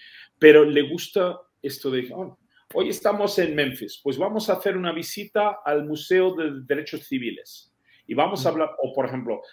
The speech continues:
Speaker 1: hay un programa, no sé, en, en Bosnia, por ejemplo,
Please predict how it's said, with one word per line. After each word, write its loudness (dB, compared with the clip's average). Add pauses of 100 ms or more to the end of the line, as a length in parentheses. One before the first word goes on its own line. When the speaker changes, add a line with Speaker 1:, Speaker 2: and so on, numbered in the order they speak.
(100)
Speaker 1:
hay -2
un -6
programa, 0 (680)
no -14
sé, -12 (100)
en, -8
en -8
Bosnia, 2 (200)
por -8
ejemplo, -20